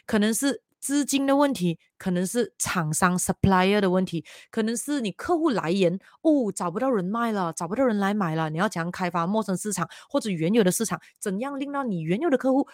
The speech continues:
跟你做转介绍，客户的这个问题，你团队的问题，你要知道请 robot 容易哦，请人，有人就是有是非，有人就是一定要 training，OK？Internal training，external training，你要怎样 plan？然后过后再来的话呢，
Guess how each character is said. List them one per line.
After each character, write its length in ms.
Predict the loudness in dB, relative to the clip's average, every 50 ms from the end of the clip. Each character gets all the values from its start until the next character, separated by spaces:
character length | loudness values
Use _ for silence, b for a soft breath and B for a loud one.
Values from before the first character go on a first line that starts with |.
| B
跟 100 | B -2
你 80 | 0 0
做 140 | 2 2 2
转 220 | 2 0 -2 -2
介 180 | 0 0 2 2
绍， 180 | 4 2 0 0 b b b -4
客 180 | 2 2 4
户 160 | 4 4 4 4
的 140 | 4 2
这 100 | 2 2
个 80 | 0 2
问 160 | 2 2 0
题， 160 | 0 -2 -6 B B B B B
你 100 | -6 -6
团 360 | -6 -6 -8 -6 -6 -6 -4
队 140 | -2 0 2
的 100 | 2 2
问 100 | 2 0
题， 200 | -2 -4 -6 -8 -8
你 80 | -8
要 160 | -8 -6 -6
知 140 | -6 -6 -2
道 120 | -2 0 0
请 240 | 0 -2 -4 -2
robot 300 | 2 4 4 4 4 2
容 220 | 0 0 -2 -2 -2
易 100 | -2 0
哦， 100 | -2 -2
请 300 | -2 -4 -4 -2 -4 -4
人， 300 | -2 0 0 0 0 -2 B B B B
有 200 | B -2 -2 -2
人 180 | 0 -2 -2 -2
就 120 | -2 -6
是 100 | -4 -4
有 100 | -2 -2
是 240 | -4 -4 -4 -6 -4
非， 240 | -2 -2 -2 -2 0 0
有 180 | 0 0 0 0
人 160 | -2 -2 -2
就 120 | -2 -2
是 100 | -2 0
一 60 | 0
定 100 | 2 2
要 100 | 2 2
training，OK？Internal 1400 | 2 2 2 2 4 4 4 2 2 2 2 4 4 2 2 -2 -18 -14 -6 -2 0 0 2 2 2 2 2 2 0
training，external 640 | 2 2 2 2 2 0 -2 -4 -2 -2 -2 0 0
training， 320 | 0 0 0 0 0 0
你 100 | 0 0
要 120 | 0 -2 0
怎 140 | 0 0 0
样 160 | 0 0 2
plan？ 200 | 2 2 2 2 B B B B B
然 140 | 0 2
后 100 | 4 2
过 200 | 2 4 4 2
后 80 | 2 4
再 160 | 4 2 4
来 120 | 4 2 2
的 120 | 2 2
话 140 | 2 2 2
呢， 80 | 0